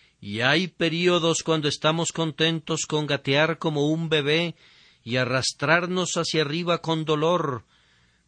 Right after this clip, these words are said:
pero aún así demostramos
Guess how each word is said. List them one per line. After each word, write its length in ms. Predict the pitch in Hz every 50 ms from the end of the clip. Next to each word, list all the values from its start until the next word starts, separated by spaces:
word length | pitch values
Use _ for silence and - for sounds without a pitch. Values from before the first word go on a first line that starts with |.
| _ _
pero 280 | 113 107 107 110 110
aún 280 | 110 117 139 160 180 185
así 540 | 165 151 - - - 165 175 180 180 185 185 165
demostramos 1040 | 139 123 127 117 117 110 - - - 139 135 143 147 151 151 151 151 - - -